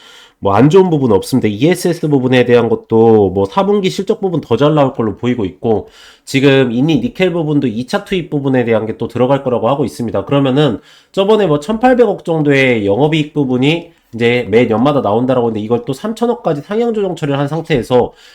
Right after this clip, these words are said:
기업이 돈을 잘 벌어오겠다는데 그것보다 더 좋은 일이 뭐가 있습니까?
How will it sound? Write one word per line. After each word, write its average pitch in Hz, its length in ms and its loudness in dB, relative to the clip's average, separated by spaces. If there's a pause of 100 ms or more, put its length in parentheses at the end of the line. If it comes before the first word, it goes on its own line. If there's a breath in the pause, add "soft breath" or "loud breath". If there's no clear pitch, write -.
(160 soft breath)
기업이 170 760 2
돈을 220 360 4
잘 135 240 2
벌어오겠다는데 131 640 2
그것보다 156 420 -4
더 135 140 2
좋은 233 240 2
일이 160 140 2
뭐가 95 300 2
있습니까? 101 640 -4